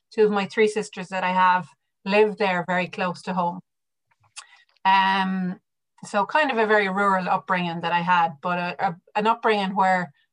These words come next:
sport played a very integral role, and our national sport in particular, G A A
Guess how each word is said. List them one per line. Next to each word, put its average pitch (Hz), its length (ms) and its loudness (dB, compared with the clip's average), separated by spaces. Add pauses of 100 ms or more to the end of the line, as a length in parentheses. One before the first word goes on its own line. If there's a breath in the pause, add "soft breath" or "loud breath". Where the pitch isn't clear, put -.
sport 196 580 -2
played 180 280 -4
a 170 40 -8
very 175 600 -4 (100)
integral 185 460 -6
role, 175 420 -2
and 180 160 -2
our 185 140 0
national 214 420 -2
sport 180 420 -6
in 180 140 -6
particular, 170 640 -10 (420)
G 202 220 -4
A - 20 -2
A 185 520 0